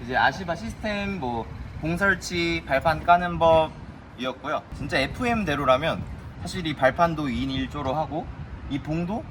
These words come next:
빠져 있으면 안 돼요. 항상 세 칸 이상 다 돼 있어야 되고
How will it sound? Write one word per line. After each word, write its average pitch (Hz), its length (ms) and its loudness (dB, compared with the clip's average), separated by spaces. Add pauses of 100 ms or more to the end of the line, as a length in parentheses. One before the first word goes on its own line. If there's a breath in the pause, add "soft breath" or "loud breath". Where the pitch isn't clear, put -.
(140)
빠져 226 260 6
있으면 202 280 0
안 104 120 0
돼요. 95 160 -6 (760)
항상 233 460 4 (240)
세 233 160 -2
칸 220 240 2
이상 160 320 -2 (500)
다 135 140 2
돼 139 140 -6
있어야 160 280 -2
되고 120 340 -8